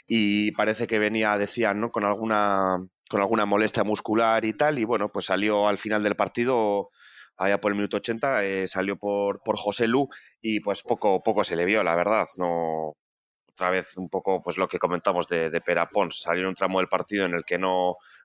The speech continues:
no rascó mucha bola, aportó el físico que podía aportar y, y poco más, no tuvo mucha, mucha presencia ayer,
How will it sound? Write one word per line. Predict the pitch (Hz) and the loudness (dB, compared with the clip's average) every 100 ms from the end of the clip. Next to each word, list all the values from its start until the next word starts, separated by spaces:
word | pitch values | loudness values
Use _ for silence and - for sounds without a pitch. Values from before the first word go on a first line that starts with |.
| - | -4
no | 98 | 0
rascó | 101 101 - | 0 -2 0
mucha | 98 101 - 101 | 0 0 2 2
bola, | 107 117 131 139 - - - - | 2 2 0 -2 -8 -10 -10 -2
aportó | 95 95 90 - 101 | -2 0 -2 0 0
el | 101 | 0
físico | - 113 - 98 101 | -2 -4 -4 -2 0
que | 104 | 0
podía | 98 95 98 | 0 0 2
aportar | 98 101 101 - 131 139 - - | 0 0 0 0 0 0 -4 -8
y, | 95 90 85 82 - | -6 -4 -2 -4 -4
y | 92 | -4
poco | 101 95 | -2 -2
más, | 90 95 | -2 -2
no | 101 | -4
tuvo | 90 87 | -2 -4
mucha, | 87 - 80 | -6 -4 -4
mucha | 80 80 | -4 -8
presencia | 78 78 82 80 | -8 -8 -10 -6
ayer, | 78 80 | -4 -4